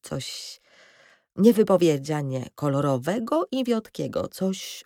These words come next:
o długiej, wyzłoconej słońcem, a hojnie aż po plecy odsłoniętej szyi, na której głowa wyglądała jak lśniący rudy kwiat.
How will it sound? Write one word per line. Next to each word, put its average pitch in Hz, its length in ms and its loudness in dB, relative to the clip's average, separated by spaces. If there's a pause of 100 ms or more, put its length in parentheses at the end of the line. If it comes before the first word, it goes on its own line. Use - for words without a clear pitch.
o 131 160 -4
długiej, 185 1080 -4
wyzłoconej 175 920 2
słońcem, 170 1120 -6 (880)
a 170 100 2
hojnie 185 680 6
aż 165 280 -4
po 240 300 2
plecy 185 640 -2
odsłoniętej - 1080 -8
szyi, 170 420 -6 (800)
na 185 120 2
której 185 380 -2
głowa 156 580 -4 (540)
wyglądała 196 720 2
jak 147 260 -2
lśniący 226 800 0
rudy 151 300 0
kwiat. - 560 -14